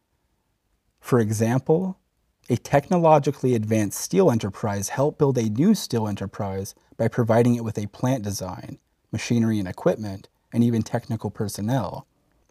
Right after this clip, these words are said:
Experienced engineers in the old steel plant went to the newly built plant to consult, and or engineers in the new plants went to the more advanced plant for training. Since both the old plant and the new plant were parts of the same whole,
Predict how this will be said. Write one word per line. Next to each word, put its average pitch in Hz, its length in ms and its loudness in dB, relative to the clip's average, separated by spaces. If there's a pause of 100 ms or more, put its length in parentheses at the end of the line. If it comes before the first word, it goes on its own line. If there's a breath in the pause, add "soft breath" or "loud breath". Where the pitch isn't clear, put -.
(880)
Experienced 160 720 4
engineers 147 640 6
in 127 60 6
the 120 120 2
old 117 280 -2
steel 170 280 0
plant 104 460 -4
went 143 180 0
to 180 120 -2
the 180 100 2
newly 139 300 6
built 117 260 2
plant 117 300 -4
to - 80 -20
consult, 123 720 -2 (120)
and 147 220 6
or 139 180 8
engineers 123 520 4
in 113 80 2
the 107 80 2
new 156 160 4
plants 110 420 -2
went 117 220 0
to 123 80 -4
the 110 100 2
more 107 200 0
advanced 127 480 0
plant 101 340 -4
for 98 100 -10
training. 104 520 -2 (680)
Since 135 260 4
both 190 320 4
the 175 100 0
old 135 240 4
plant 147 360 0
and 113 80 2
the 110 120 2
new 160 80 2
plant 107 300 -4
were 107 80 -6
parts 123 340 2
of 113 100 0
the 110 100 -2
same 104 320 -2
whole, 101 480 0